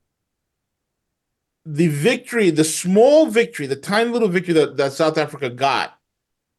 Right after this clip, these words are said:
it lends credence, it lends legitimacy to this whole entire claim that what Israel's doing is insane. Now, Israel being, being run by a maniac, a war criminal named Nat-, Netanyahu. Netanyahu,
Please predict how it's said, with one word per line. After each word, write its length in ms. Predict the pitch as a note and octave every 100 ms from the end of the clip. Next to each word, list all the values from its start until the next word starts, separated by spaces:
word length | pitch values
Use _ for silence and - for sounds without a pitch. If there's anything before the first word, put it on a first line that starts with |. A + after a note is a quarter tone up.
| _ -
it 120 | F3
lends 420 | F3 A3 A#3 -
credence, 440 | - A3 G#3+ C#3+
it 80 | B2+
lends 280 | D#3 G3+ D#3+
legitimacy 1120 | E3+ F3+ C3 C#3 G#3+ A#3 G#3 E3+ - G#2 - _ _ _ _ _ _ _ _ _ -
to 80 | G3+
this 120 | F#3+
whole 160 | G#3
entire 280 | G#3+ G#3+ F3+
claim 320 | D#3+ A#3+ A3+
that 180 | F3+ E3
what 180 | D#3 E3
Israel's 460 | G3+ F3 G3+ F3+ C#3
doing 240 | F#3+ F3+
is 160 | D#3+ C#3
insane. 320 | C3+ B3+ E3
Now, 120 | D#3
Israel 320 | G3+ A#3+ A3 F#3+
being, 720 | F#3+ E3+ D#3+ F3 D#3+ F3 E3+ G3
being 240 | D#3 F#3+ F3
run 160 | G3+
by 120 | F#3 D#3+
a 60 |
maniac, 720 | C#3+ G3 D#4 D4 G#3 A2+ - _ _ _ _ _ _ D3+
a 60 |
war 360 | D#3+ A3+ D#4 D#4
criminal 420 | A#3 A3 E3+ B2
named 260 | D#3+ E3+ E3+
Nat-, 180 | G3+
Netanyahu. 800 | G3+ A#3 B3 A3 A3+ G#3 D#3+ A2 _ _ _ _ _ _ _ _ _ _ _ -
Netanyahu, 1120 | G3+ C4+ D4 B3 B3 C#4+ C#4 F3+ B2 D3